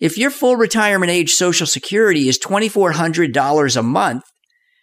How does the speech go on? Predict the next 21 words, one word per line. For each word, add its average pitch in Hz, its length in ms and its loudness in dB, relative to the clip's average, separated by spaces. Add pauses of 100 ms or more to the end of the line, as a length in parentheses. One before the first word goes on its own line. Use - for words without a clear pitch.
(120)
then 147 260 0
waiting 214 400 0
to 160 320 0
age 156 240 2
seventy 185 560 0
would 143 160 2
make 139 180 0
it 151 80 0
about 135 320 0
three 208 400 -2
thousand 160 500 0
two 190 280 0
hundred 147 320 0
dollars. 180 440 0 (420)
That's 302 340 0
eight 208 220 -2
hundred 196 540 0
dollars 151 520 2
difference 156 560 -4 (260)
per 180 240 0
month. 196 380 -2